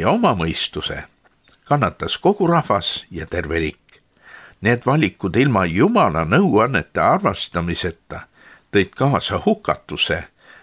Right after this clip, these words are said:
ja viiekümne aastase vangipõlve. Ja nüüd oleme meie tänasete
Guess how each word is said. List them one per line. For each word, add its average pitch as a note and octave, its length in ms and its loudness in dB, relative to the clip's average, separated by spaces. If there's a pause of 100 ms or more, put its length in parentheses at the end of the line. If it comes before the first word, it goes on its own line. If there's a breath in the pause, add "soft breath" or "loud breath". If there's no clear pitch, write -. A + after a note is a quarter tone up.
(200 soft breath)
ja F#2 200 2
viiekümne B2+ 680 2
aastase E2 640 0
vangipõlve. D2+ 640 -4 (1200 soft breath)
Ja G#2 100 2
nüüd F3 300 2
oleme B2 320 2
meie F#2 320 4
tänasete A#2+ 1080 0